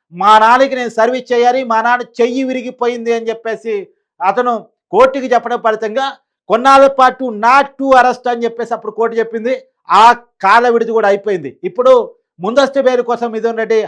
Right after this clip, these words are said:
హైకోర్టును అప్రోచ్ అయ్యాడు, కానీ హైకోర్టు అతని పిటిషన్ డిస్మిస్ చేయడం జరిగింది.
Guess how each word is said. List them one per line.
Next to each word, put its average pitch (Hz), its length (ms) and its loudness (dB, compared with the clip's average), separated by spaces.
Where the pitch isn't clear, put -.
హైకోర్టును 220 460 -4
అప్రోచ్ 202 320 -6
అయ్యాడు, 233 260 2
కానీ 226 140 0
హైకోర్టు 233 560 2
అతని 214 300 -2
పిటిషన్ 220 480 -6
డిస్మిస్ 208 360 -10
చేయడం 202 200 -8
జరిగింది. 160 300 -10